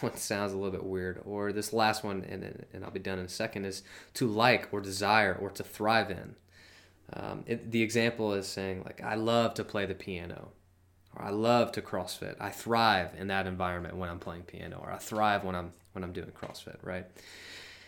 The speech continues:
The point is, there's a lot of different ways that we talk about love. There's a lot of different, uh, language that we use to relate to love. And this can all get really, really confusing.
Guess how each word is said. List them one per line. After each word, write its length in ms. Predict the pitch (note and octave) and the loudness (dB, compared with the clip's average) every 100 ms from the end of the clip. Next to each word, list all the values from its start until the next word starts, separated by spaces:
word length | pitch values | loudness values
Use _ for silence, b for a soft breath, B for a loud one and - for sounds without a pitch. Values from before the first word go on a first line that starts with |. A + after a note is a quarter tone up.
| B B B B _ | B B B B _
The 80 | B2+ | -6
point 280 | - F3+ D#3 | 4 8 10
is, 300 | A2 E2+ - | 8 4 0
there's 220 | A#2 G#2 | 0 2
a 80 | G#2+ | 4
lot 320 | A2 B2 C#3 | 6 8 8
of 80 | C3+ | 6
different 320 | B2 C3 G#2+ | 4 2 4
ways 640 | G#2+ G#2 G#2 G2 F#2 - B B B B _ - _ _ _ | 4 6 6 4 2 -4 B B B B _ -20 _ _ _
that 100 | - | -8
we 120 | G2+ G#2+ | -4 0
talk 240 | C3+ C3+ | 2 4
about 240 | B2 A2 A2 | 4 4 4
love. 260 | A2+ G#2+ | 4 4
There's 160 | G#2+ G2+ | 2 2
a 40 | |
lot 220 | G#2 G#2+ | 4 4
of 80 | G#2 | 4
different, 480 | G#2+ G#2+ G#2 F#2+ - - | -2 -2 -4 -4 -6 -4
uh, 200 | F#2 F#2+ | -4 -2
language 640 | F#2+ G#2+ B2 B2 A#2+ A2+ | 0 2 4 4 2 2
that 140 | A2 G2+ | 0 0
we 120 | G#2 | 0
use 380 | G#2 G#2+ G#2+ - | 0 0 0 -4
to 220 | - G#2 | -10 -8
relate 500 | G2 F#2+ A2 A#2+ A#2+ | -4 0 2 2 0
to 100 | - | -6
love. 440 | G2 F#2+ F#2+ F#2 - - _ - | -2 0 2 0 -6 -20 _ -6
And 120 | A2+ | -2
this 120 | C#3 | 0
can 140 | - B2+ | 4 6
all 240 | A#2+ A#2 | 6 4
get 340 | A2+ A2 G#2+ - | 2 0 0 -4
really, 380 | G#2+ A#2 A#2+ A#2 | 0 2 2 2
really 320 | G#2+ G#2 G2 | 2 2 0
confusing. 640 | G2 F#2 F#2 F2 - - | -4 -8 -6 -6 -8 -14